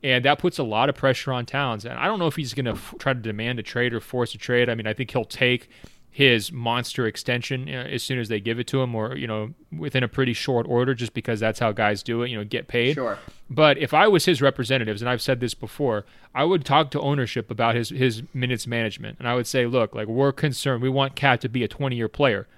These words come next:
Speaker 1: You know, we want him to be out there, you know, racking up career accomplishments like a Kevin Garnett or a Tim Duncan, that type of big guy who's around forever.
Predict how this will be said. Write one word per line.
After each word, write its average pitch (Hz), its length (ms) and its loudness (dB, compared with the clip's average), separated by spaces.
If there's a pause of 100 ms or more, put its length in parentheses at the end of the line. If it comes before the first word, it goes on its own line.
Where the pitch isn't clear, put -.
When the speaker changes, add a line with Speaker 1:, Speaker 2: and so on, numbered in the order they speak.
(180)
Speaker 1:
You 139 80 -8
know, 113 80 2
we 131 100 2
want 131 200 2
him 135 100 0
to 120 80 0
be 123 160 4
out 135 200 6
there, 117 240 4 (360)
you 127 80 -4
know, 113 80 0
racking 123 480 2
up 123 400 0
career 135 340 0
accomplishments 127 640 -2
like 123 160 0
a 123 40 -12
Kevin 123 320 -2
Garnett 117 600 0
or 127 180 0
a 120 60 0
Tim 123 260 -4
Duncan, 113 380 -2
that 117 180 2
type 127 240 -2
of 110 140 -4
big 131 160 2
guy 107 180 2
who's 120 160 -2
around 120 320 -2
forever. 113 460 0